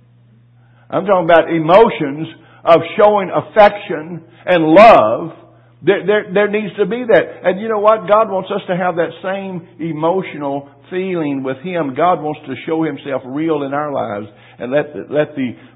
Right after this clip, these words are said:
but, but see, emotions doesn't get it done. You know,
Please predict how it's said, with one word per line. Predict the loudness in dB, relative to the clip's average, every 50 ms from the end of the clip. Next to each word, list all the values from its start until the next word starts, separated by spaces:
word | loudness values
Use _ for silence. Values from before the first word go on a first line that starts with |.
| _
but, | -10 -10 -10 -10 -10 -20 -16 -4
but | 0 0 0 0 -2 -6
see, | -4 -4
emotions | -2 0 2 0 0 0 -4 -6 -8 -8 -6 -4
doesn't | -2 -2 -2 -2 -6 -8
get | -8 -8 -8
it | -8 -8
done. | -6 -8 -8 -8 -12 -16 -20 _ _ _ _ _ _ _ _ _ _ _ _ _ _ _ _ _
You | -4 -4 0
know, | 0 2 0 0 -2 -6 -14 -20 -20